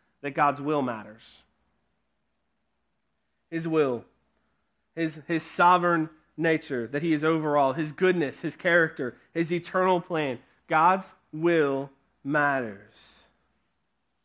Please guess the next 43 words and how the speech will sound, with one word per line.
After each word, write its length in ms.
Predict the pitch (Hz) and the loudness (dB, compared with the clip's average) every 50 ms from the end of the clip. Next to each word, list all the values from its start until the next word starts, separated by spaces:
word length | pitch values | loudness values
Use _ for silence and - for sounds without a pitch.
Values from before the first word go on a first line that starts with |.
| _ _ _ _ _ _ _ _ _ _ _ _ _ _ _ _ _ _ _ _ | _ _ _ _ _ _ _ _ _ _ _ _ _ _ _ _ _ _ _ _
Remember 360 | - 160 180 202 220 220 220 208 | -2 2 2 4 6 6 8 8
our 140 | 196 185 | 8 8
original 340 | 175 180 185 180 185 185 170 | 8 6 4 4 2 0 0
verses 400 | 156 170 170 170 170 175 165 151 | 2 2 2 2 0 -2 -4 -2
that 100 | 160 147 | -4 -4
John 320 | 139 151 165 160 170 160 151 | 0 2 4 4 4 4 4
wrote 300 | 151 156 160 165 135 135 | 4 4 4 2 2 2
about 240 | 151 147 139 143 | 0 0 0 0
being 180 | 151 156 160 156 | 0 0 2 2
able 180 | 156 156 156 151 | 2 2 2 0
to 60 | 143 | 2
have 220 | 151 160 156 147 | 2 2 2 2
anything 320 | 151 151 151 - 160 151 147 | 0 -2 -2 -2 -4 -4 -4
you 80 | 139 | -4
pray 200 | - 165 156 151 | -2 -2 0 0
in 80 | 147 143 | 0 0
Jesus' 300 | 147 147 139 143 139 - | -2 -6 -6 -8 -6 -4
name? 200 | 151 151 151 151 | -2 -2 0 0
Well, 100 | 151 143 | 0 -2
the 100 | 151 143 | -2 -6
same 400 | - - 170 170 185 190 185 175 | -4 -2 -2 0 0 0 0 0
John 580 | 160 175 165 156 147 131 123 120 127 139 143 - _ _ _ _ _ _ _ - | 0 2 4 4 4 2 0 -2 -4 -6 -8 -12 _ _ _ _ _ _ _ -6
wrote 200 | 139 143 139 139 | -6 -4 -2 0
these 220 | 156 160 147 139 | 0 0 0 0
words 300 | 135 127 127 127 127 127 | -2 -2 -2 -2 -4 -4
in 120 | 131 131 131 | -6 -8 -6
First 300 | - 151 156 156 - - | -4 -4 -4 -4 -4 -6
John 340 | 135 123 123 123 123 123 - _ _ _ _ _ _ _ | -6 -4 -4 -4 -6 -8 -10 _ _ _ _ _ _ _
chapter 300 | - 151 135 - - 120 | -6 -6 -6 -6 -8 -12
five, 400 | - - 147 143 135 127 123 123 | -4 -2 0 2 2 2 0 -2
beginning 240 | 131 131 131 131 135 | -4 -4 -2 -2 -2
in 40 | 127 | -4
verse 160 | 127 123 - | -4 -8 -8
fourteen. 520 | - - 156 156 - - - 113 110 107 _ _ _ _ _ _ _ _ _ _ _ _ _ _ _ _ _ _ _ _ _ _ _ | -8 -8 -8 -8 -8 -10 -14 -16 -16 -18 _ _ _ _ _ _ _ _ _ _ _ _ _ _ _ _ _ _ _ _ _ _ _
He 60 | 135 | -12
said 180 | - 156 147 143 | -6 -4 -2 -2
this, 160 | 143 131 - | -2 -4 -4
he 60 | 143 | -6
said, 160 | 135 - 147 | -8 -8 -4
"This 200 | 147 165 170 - | -2 -2 -2 -2
is 120 | 190 185 180 | -4 -2 -2
the 100 | 190 175 | -2 -2
confidence 760 | - - 170 170 175 170 - 170 165 165 165 143 - - | 0 0 2 2 2 2 0 0 0 0 0 0 -4 -10